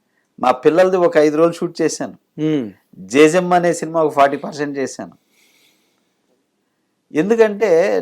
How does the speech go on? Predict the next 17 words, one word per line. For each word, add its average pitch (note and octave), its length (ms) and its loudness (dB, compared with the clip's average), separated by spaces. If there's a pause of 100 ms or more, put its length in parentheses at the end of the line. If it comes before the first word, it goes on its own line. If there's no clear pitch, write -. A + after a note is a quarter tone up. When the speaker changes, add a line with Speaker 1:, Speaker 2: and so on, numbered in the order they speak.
(120)
Speaker 1:
నేను D3+ 260 -2 (760)
ఒక B2+ 280 0
సినిమా G3+ 640 2
స్టామినా D#3+ 500 0
కాదు, B2 240 -2
ఒక A#2 160 -8
పది C3+ 200 0
సినిమాలు D#3+ 640 -2 (120)
చేయగలిగే C#3 480 -4
స్టామినా, C3+ 540 -2
బ్రెయిన్ A#2+ 340 -4
ఉన్న A2+ 380 -10 (380)
పర్సన్ C#3+ 320 -2
నేను. E2+ 180 -14 (1160)
ఈ D#3 100 0
నాలుగు F3 600 4
సినిమాలు G3 480 -2